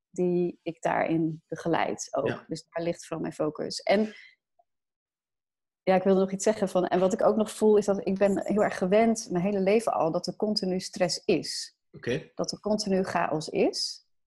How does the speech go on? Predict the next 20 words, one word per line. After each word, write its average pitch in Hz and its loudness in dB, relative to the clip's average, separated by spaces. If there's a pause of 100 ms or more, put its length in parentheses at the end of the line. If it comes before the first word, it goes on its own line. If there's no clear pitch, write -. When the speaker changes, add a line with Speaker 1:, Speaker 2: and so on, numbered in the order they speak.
(260)
Speaker 1:
Dat 170 -2
er 175 -4
continu 180 0
hele 208 4
intense 185 0
dingen 175 0
gebeuren. 170 2 (1000)
Niet 175 -4
op, - -4 (120)
eh, 156 -2
twenty-four 170 -4
seven, 254 0
maar 170 -2
wel 170 4
in 165 0
een 170 0
soort 170 -6
van 165 -6
continue, 196 0 (600)
eh, 160 -8